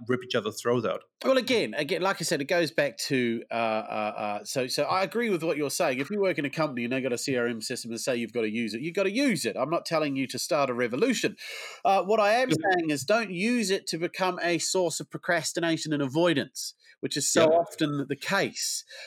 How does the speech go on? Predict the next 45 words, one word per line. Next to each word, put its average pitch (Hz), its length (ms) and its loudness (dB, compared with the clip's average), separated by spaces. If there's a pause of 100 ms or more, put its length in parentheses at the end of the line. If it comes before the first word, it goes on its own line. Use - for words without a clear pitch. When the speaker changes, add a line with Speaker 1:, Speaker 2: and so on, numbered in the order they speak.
Speaker 2:
um, 147 280 2
because 156 240 0
you 151 60 0
get 170 120 0
to 156 80 -4
hide 180 400 2
behind 135 440 0
the 107 60 -2
C 110 240 0
R 95 140 2
M 90 180 -4
system. - 460 -8 (300)
Now, 135 100 2
that 185 160 4
is 190 80 2
a 185 60 -2
personal 202 500 2
choice. 135 300 2
A 147 40 -4
company 208 380 -2
doesn't 160 300 0
make 131 180 -4
you 120 120 -4
hide 113 280 0
behind 98 400 -4
it. 123 120 -4 (220)
That 170 140 2
is 170 140 0
something 165 300 -2
you 160 140 -2
choose 156 360 -2
to - 100 -6
do, 143 380 2 (240)
and 131 120 0
it 147 140 0
will 147 100 -2
go 147 200 2
back 156 300 0
to 147 100 -4
scripting. 156 540 0
I 147 60 0
don't 156 160 2
really 143 260 2
wanna 135 180 2
prospect, 165 640 0